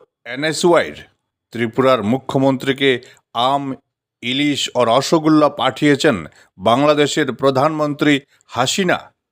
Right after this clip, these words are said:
পর্তুগালকে হারিয়ে নকআউটে জর্জিয়া, শেষ ষোলোয় তুরস্ক। রশিদদের ব্যাটিংয়ে লজ্জার নজির।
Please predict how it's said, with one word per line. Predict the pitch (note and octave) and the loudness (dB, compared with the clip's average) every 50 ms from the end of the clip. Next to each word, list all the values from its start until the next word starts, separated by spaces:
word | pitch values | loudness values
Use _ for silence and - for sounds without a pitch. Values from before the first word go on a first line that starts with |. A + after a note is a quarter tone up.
| _ _ _ _ _ | _ _ _ _ _
পর্তুগালকে | - C#3 C#3+ - - - G#3 G3+ F3+ G3 F3+ F3+ E3+ F3 - E3 | -6 -6 -6 -8 -6 -4 -2 0 2 4 2 2 2 0 0 0
হারিয়ে | A#2+ G#2 B2 D3 E3+ F3+ D3+ G#2+ F#2 F2 | 0 2 2 0 0 0 -2 -4 -4 -2
নকআউটে | G2+ G#2+ A#2+ D3 D#3 - D#3 D#3+ E3+ E3 D3 D#3+ D3+ A#2+ F#2+ | 0 2 2 2 2 2 2 2 2 2 2 2 2 2 2
জর্জিয়া, | F2 A#2 A#2+ C3 C3+ C#3 D#3 E3+ C#3+ F2 - - - _ _ _ _ _ _ _ _ _ - | 2 2 2 2 2 2 2 2 2 2 0 -4 -12 _ _ _ _ _ _ _ _ _ -12
শেষ | - - - C#3 C#3 D3 D3+ C#3 - C3+ A2+ | -8 -4 -2 0 2 2 0 0 -4 -4 -4
ষোলোয় | - - - C3+ C#3 D3 D3 C3+ B2 - - _ _ _ _ _ _ | -4 -2 0 2 2 4 2 2 0 -4 -10 _ _ _ _ _ _
তুরস্ক। | - D3+ D3+ F3+ F3 D3 - - F3 D3 A2+ E2+ C#2+ - _ _ _ _ _ _ _ _ _ - | -4 0 2 2 2 0 0 0 2 2 2 0 -2 -8 _ _ _ _ _ _ _ _ _ -6
রশিদদের | G2 G#2 A2 - - D3 C3+ A#2+ A2+ A2+ C3 B2+ A#2 G#2 | -4 -2 -2 -2 -2 -2 -2 -2 -2 -2 0 0 0 0
ব্যাটিংয়ে | G2+ A#2+ B2 - D3+ C#3+ C#3 C3+ C3 C3 B2 | 0 -2 -2 0 0 0 0 2 2 2 2
লজ্জার | A#2 B2+ C3 B2+ B2 B2+ C#3+ C#3 C3+ B2 A2+ | 2 0 0 -2 0 0 2 2 2 0 -2
নজির। | A2 A2+ A#2+ B2+ D3+ D3+ A#2 F2 | -4 -4 -2 0 0 0 0 -2